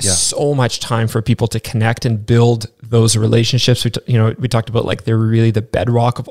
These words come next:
Speaker 2: all the work that gets done.
Speaker 1: Yeah.
Speaker 2: There's just so much time in these environments where it's relaxed. Like, so that's why I really love the fishing trip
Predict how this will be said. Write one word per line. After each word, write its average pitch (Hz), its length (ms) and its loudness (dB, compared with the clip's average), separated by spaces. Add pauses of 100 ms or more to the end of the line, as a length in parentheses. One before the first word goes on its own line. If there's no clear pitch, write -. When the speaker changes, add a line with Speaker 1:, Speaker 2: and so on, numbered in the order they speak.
Speaker 2:
all 113 180 2
the 110 100 -2
work 110 280 -4
that 113 140 -6
gets - 200 -6
done. 131 300 -4 (120)
Speaker 1:
Yeah. 95 260 -4
Speaker 2:
There's 120 160 0
just - 400 -4
so 143 340 -2
much 127 220 -2
time 120 240 0
in 113 60 2
these 110 160 2
environments 110 560 0
where 110 80 -6
it's - 140 -10
relaxed. - 540 -4
Like, 110 140 -8 (100)
so 113 240 -4 (160)
that's 117 200 -2
why 120 100 2
I 117 40 4
really 113 320 2
love 110 160 -2
the 123 80 -8
fishing 123 300 -4
trip - 320 -4